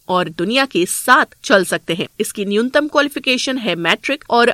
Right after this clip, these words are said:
आवेदक के पास एंड्रॉइड फोन जरूर होना चाहिए। इसकी फीस प्रति माह तीन सौ रुपए मात्र है और इस सिलेबस में शामिल होगा टॉकबैक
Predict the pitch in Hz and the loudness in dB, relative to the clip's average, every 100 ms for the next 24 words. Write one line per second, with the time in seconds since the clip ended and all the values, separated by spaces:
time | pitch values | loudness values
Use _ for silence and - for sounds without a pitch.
0 | - 214 220 247 330 - - - 202 175 | 6 6 6 2 -2 -4 -2 4 4 2
1 | - 185 185 190 185 - 262 277 170 - | -2 -4 2 2 2 -2 -2 0 -2 -4
2 | 175 208 247 226 156 196 196 180 202 175 | 0 2 2 0 0 0 2 2 2 2
3 | 185 170 - - 330 - 359 - 294 269 | 0 -6 -4 -2 0 2 -2 -2 -4 -2
4 | 185 - - 180 202 214 196 160 - 269 | -4 -6 -2 -2 0 0 -2 -6 -4 -2
5 | 359 359 262 185 180 180 185 214 - 175 | 0 0 0 0 0 2 2 0 -2 -6
6 | - _ - 180 175 - - - - 202 | -8 _ -2 0 0 -4 -10 -4 0 2
7 | 190 190 214 190 - 190 175 220 208 196 | 0 -2 0 0 2 4 4 2 0 0
8 | 208 - - 285 311 302 | 0 -2 0 2 4 0